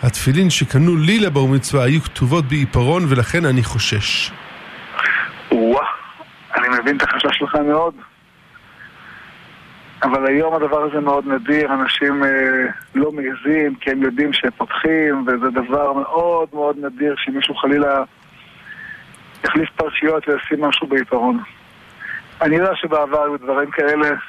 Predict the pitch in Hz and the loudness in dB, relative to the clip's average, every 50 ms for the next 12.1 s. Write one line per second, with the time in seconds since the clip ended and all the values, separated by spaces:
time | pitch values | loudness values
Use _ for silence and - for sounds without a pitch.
0 | - - - 127 123 120 120 123 123 120 120 120 120 120 117 - - - - - | -18 -8 -4 -2 0 0 2 0 0 0 0 0 0 -2 -2 -4 -6 -12 -14 -12
1 | - - - - - - 131 135 - 143 135 - - 139 - - 147 135 135 135 | -12 -12 -12 -14 -4 -2 0 0 0 0 -2 -2 -4 -2 0 2 2 2 2 2
2 | 151 156 156 147 143 - 131 117 127 127 139 139 135 131 123 120 - - 143 127 | 2 0 0 0 0 -2 -2 -2 0 2 2 2 2 0 -2 -2 0 -2 0 0
3 | 131 123 127 147 143 - 131 - - - - - - - - - - - - - | 0 0 2 0 0 -2 -4 -8 -16 -20 -20 -20 -18 -18 -18 -18 -20 -20 -12 -4
4 | - 151 165 180 196 220 247 262 269 233 - - - 165 - 175 165 170 190 190 | -2 0 2 2 2 2 2 2 2 0 -2 -2 -6 -2 -2 0 0 2 0 2
5 | - 202 175 151 143 135 131 127 123 120 120 120 120 113 - - - - - - | 2 0 2 2 2 2 2 2 2 2 2 0 -2 -4 -10 -18 -20 -20 -18 -6
6 | - 139 127 143 143 139 135 - - 117 - 123 120 127 123 123 - - - 262 | -6 -2 -2 0 -2 -2 -2 -4 -4 -2 -2 0 0 0 0 0 0 -2 0 2
7 | 277 135 131 - 127 123 - - 233 - - - 233 220 233 226 226 208 - - | 2 2 2 2 0 0 -2 -2 -4 -6 -4 -2 0 0 2 0 0 -2 -6 -14
8 | - - - - - - - - - - - - - - - - - - - - | -18 -14 -12 -10 -8 -8 -8 -8 -8 -8 -10 -12 -14 -18 -20 -20 -20 -4 -2 -2
9 | 147 135 139 147 151 147 147 143 143 143 143 143 139 143 135 - - - - 175 | -2 0 0 0 2 2 2 2 2 2 2 2 0 0 -2 -6 -10 -4 -2 -2
10 | 190 185 185 160 151 - - 143 139 135 123 127 127 123 127 - - 123 120 117 | 0 0 0 0 0 -2 -2 -2 -2 -2 0 -2 -2 -2 -4 -2 -2 0 0 0
11 | 110 - - - - - - - - - - 143 143 - - 247 226 214 202 - | -2 -4 -12 -18 -20 -20 -20 -20 -10 -4 -2 -2 -2 0 0 0 0 0 0 -2
12 | - | -4